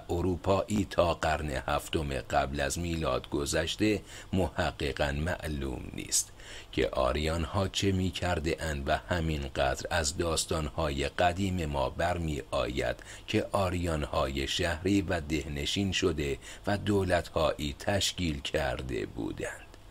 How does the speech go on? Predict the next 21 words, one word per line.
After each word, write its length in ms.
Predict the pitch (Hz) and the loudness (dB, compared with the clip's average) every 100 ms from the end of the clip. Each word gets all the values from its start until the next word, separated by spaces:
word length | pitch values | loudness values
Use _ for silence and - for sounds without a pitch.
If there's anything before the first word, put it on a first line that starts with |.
| - - - - - - | -18 -16 -14 -14 -6 2
در 240 | 85 98 - | 2 2 2
اینجا 420 | 113 110 127 123 | 2 4 2 2
ذکر 460 | 98 110 101 110 | 4 4 4 2
داستان‌ها 840 | 98 95 95 85 - 87 80 90 76 | 4 4 4 4 4 2 2 2 2
خارج 520 | - 82 78 76 67 | 2 2 2 2 0
از 220 | 71 65 | 0 0
موضوع 640 | 82 85 71 62 73 65 52 - | 2 2 2 0 -2 -2 -4 -6
است، 340 | 57 - - - - - | 0 0 0 -6 -14 -2
ولی 340 | 69 69 73 - | 0 2 -2 0
کلیاتی 840 | 87 85 92 90 104 104 - 98 | 0 2 0 2 2 2 2 2
که 220 | 98 90 | 4 2
از 220 | 101 92 - | 2 2 2
آنها 440 | 92 78 87 80 | 0 0 2 0
به 240 | 69 73 | 0 -2
دست 320 | 67 64 - 80 | 0 0 0 0
می 180 | 82 - | 0 2
آید 400 | 90 87 98 98 | 2 2 2 2
دلالت 720 | 80 90 82 76 71 90 - | 0 0 2 2 2 -2 0
می 160 | 82 73 | 0 0
کند 480 | 76 69 67 67 95 | -2 -2 -2 -2 2
بر 200 | 92 | 2